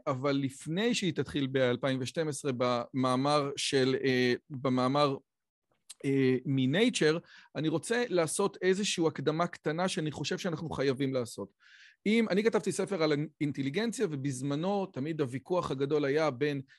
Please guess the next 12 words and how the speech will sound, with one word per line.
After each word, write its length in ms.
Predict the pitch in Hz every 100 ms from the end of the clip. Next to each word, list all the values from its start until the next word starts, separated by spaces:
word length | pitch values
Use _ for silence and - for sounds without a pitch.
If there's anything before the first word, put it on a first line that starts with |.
| -
גנטיקה 560 | 127 143 165 170 156 143
מצד 320 | 131 156 143
אחד, 340 | 143 202 214
סביבה 520 | 156 - 147 143 131 151
מהצד 440 | 143 131 139 131
השני. 360 | 123 123 123 117
מה 240 | 143 175
יותר 300 | 175 156 160
משפיע, 440 | 143 - 151 131
הגנים 480 | 113 120 170 196 190
או 180 | - 143
הסביבה? 520 | 135 135 127 139 220